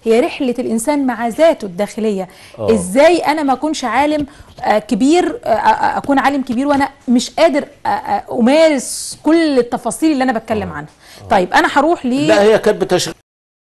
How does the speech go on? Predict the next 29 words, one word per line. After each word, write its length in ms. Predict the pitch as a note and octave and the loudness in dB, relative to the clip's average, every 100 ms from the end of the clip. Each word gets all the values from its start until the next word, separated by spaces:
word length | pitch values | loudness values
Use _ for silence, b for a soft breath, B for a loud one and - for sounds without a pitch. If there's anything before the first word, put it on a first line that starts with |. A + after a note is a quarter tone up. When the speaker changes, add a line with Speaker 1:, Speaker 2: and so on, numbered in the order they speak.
| B3 | 0
Speaker 1:
آه. 160 | A3 - | 0 -2
Speaker 2:
من 80 | A#2+ | -8
غير 220 | B2+ C#3 | -2 -2
قطع 280 | B2+ C3 A2 | -4 -4 -4
حديثك 420 | G2+ A2 B2 - | -4 -6 -6 -4
Speaker 1:
اتفضل 180 | G#3+ F#3 | -4 -2
يا 40 | G2+ | -4
Speaker 2:
يعني. 220 | F#2+ F2+ | -4 -6
Speaker 1:
فندم. 120 | F2+ b b b b _ | -12 b b b b _
Speaker 2:
كانت 140 | A2+ - | -14 -2
بتشغله 420 | E3 D#3+ G3 F#3 | -2 -2 -2 0
فكرة 440 | - F#3 E3 D3+ - - | 0 -4 -4 -6 -6 -4
توظيف 580 | B2+ A#2 D#3+ F3+ - A#2+ A#2 | -4 -2 -2 -4 -8 -16 -12
الفكر 520 | G#2+ - C#3 - - - _ _ _ _ - | -8 -4 -4 -6 -20 -20 _ _ _ _ -14
في 200 | - G#2+ | -8 -6
مجال 480 | A2 G#2+ A2+ A#2+ | -6 -4 -4 -4
الفعل. 440 | G#2 - A#2 F2 C#2 _ _ _ - | -6 -6 -4 -4 -8 _ _ _ -8
Speaker 1:
الله. 300 | G3 G3 F3+ _ _ _ _ | -8 -8 -12 _ _ _ _
هم. 180 | A3 F#3+ - _ | -10 -10 -14 _
Speaker 2:
ده 160 | A2+ D3+ | -2 0
كان 200 | D#3+ D#3 | 0 -2
مهم 300 | C#3+ D3+ D3+ | -2 -2 -4
جدا. 320 | B2 C#3 G2+ F#2 | -4 -6 -6 -6
Speaker 1:
هم. 60 | |
Speaker 2:
مثلا 300 | - B3 A#3+ - _ _ _ _ _ _ _ B2 B2 B2 - | -4 -2 0 -2 _ _ _ _ _ _ _ -8 -8 -10 -10
عني 320 | A#2 D#3+ D3+ | -2 -2 -2
ببحوث 480 | A2+ A2+ G#2+ - - | -4 -8 -6 -6 -6
المخدرات 760 | B2 A#2+ - A2+ A#2+ C#3+ D3 B2+ | -6 -8 -8 -6 -4 -2 -4 -8
طوال 760 | A2 B2 C#3 C#3+ C3+ B2+ A#2+ | -8 -4 -2 -4 -6 -14 -12